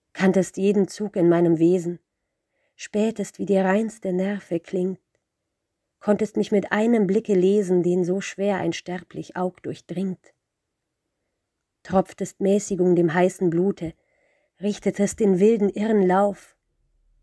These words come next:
und in deinen Engelsarmen ruhte die zerstörte Brust sich wieder auf.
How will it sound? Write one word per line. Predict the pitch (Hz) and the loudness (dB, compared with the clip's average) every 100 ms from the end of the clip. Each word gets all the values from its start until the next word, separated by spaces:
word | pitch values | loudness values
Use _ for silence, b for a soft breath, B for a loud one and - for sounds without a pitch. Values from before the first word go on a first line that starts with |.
| _ - | _ -8
und | 175 170 - | -4 -4 0
in | 180 | 2
deinen | 175 180 180 | 4 4 4
Engelsarmen | - 196 202 - - 180 190 190 175 | 2 0 0 -4 -8 -6 -2 -2 -2
ruhte | 165 185 190 185 | -2 -4 -6 -6
die | 175 | -8
zerstörte | - 170 - - 185 185 170 | -4 -4 -6 -4 -4 -2 -4
Brust | 165 180 175 - _ | -2 -4 -4 -12 _
sich | - - | -16 -10
wieder | 175 160 151 165 | -2 0 0 0
auf. | 165 165 - | -4 -6 -14